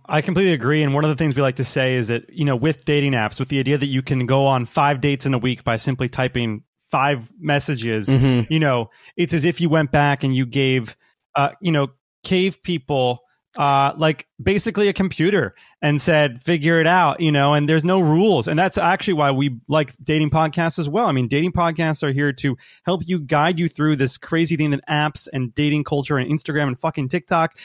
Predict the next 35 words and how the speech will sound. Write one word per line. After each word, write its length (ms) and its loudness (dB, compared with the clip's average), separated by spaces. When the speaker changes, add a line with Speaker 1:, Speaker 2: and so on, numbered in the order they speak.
Speaker 1:
which 140 0
I 80 2
think 160 2
is 80 2
the 80 0
best 260 0
dating 220 0
app 160 0
out 180 0
there, 240 -2
um, 220 0
has 260 0
created, 680 0
uh, 320 2
for 280 -2
people. 460 -10
So 500 0
it 100 0
just, 320 -2
it 160 -6
couldn't 220 0
be 300 0
more 220 0
of 120 -2
a, 160 2
uh, 280 2
chaotic 380 0
time. 380 2
So 300 2
here's 180 2
a 40 -2
question 280 0
for 120 0
you, 120 2
Jared. 280 -2